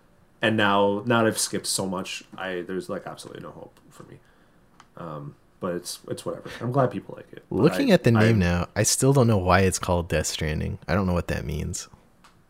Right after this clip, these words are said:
Speaker 2: The,
Speaker 1: I don't
Speaker 2: the
Speaker 1: know.
Speaker 2: Death
Speaker 1: It
Speaker 2: Stranding is the bad guys, I think.
Speaker 1: Isn't Death Stranding the, like, the thing
Speaker 2: Oh, is
Speaker 1: that
Speaker 2: that the
Speaker 1: killed everyone?
Speaker 2: event? Oh, it might be.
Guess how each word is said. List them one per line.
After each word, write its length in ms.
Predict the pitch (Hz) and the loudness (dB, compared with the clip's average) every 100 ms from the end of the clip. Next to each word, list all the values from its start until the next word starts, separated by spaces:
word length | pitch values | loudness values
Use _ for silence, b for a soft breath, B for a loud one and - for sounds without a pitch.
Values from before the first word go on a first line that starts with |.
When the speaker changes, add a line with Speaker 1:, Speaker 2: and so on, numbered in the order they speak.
| _ _ _ - | _ _ _ -6
Speaker 2:
The, 80 | |
Speaker 1:
I 40 | - | -6
don't 260 | 87 85 | -4 -4
Speaker 2:
the 80 | 90 | 0
Speaker 1:
know. 40 | 107 | 2
Speaker 2:
Death 200 | 110 101 | 4 4
Speaker 1:
It 20 | |
Speaker 2:
Stranding 460 | 101 107 107 101 | 2 2 4 2
is 320 | 80 92 90 - | 2 0 -2 -4
the 240 | 90 85 - - _ _ _ _ _ _ _ _ | -4 -4 -8 -20 _ _ _ _ _ _ _ _
bad 340 | 87 87 87 - | 0 2 0 -4
guys, 580 | 76 78 78 - - - | -2 -2 -4 -8 -10 -12
I 80 | - | -14
think. 480 | - - 92 101 - _ _ _ _ _ _ | -10 -10 -10 -12 -18 _ _ _ _ _ _
Speaker 1:
Isn't 240 | 92 92 95 | -14 -10 -4
Death 160 | 92 | -2
Stranding 480 | - - 92 92 87 | -2 -6 -6 -6 -6
the, 320 | 90 85 87 85 _ _ _ _ - | -4 -4 -6 -8 _ _ _ _ -12
like, 240 | 95 90 | -12 -10
the 140 | - 87 | -12 -12
thing 40 | - - | -12 0
Speaker 2:
Oh, 40 | 113 | 2
is 100 | 107 | 4
Speaker 1:
that 60 | 113 | 4
Speaker 2:
that 60 | 123 | 4
the 60 | |
Speaker 1:
killed 100 | 107 | 4
everyone? 160 | 90 95 | 4 2
Speaker 2:
event? 160 | 160 - _ _ _ | 2 -4 _ _ _
Oh, 260 | - 120 117 | 2 6 6
it 40 | 101 | 4
might 220 | 90 87 | 2 0
be. 260 | 82 85 | -2 -4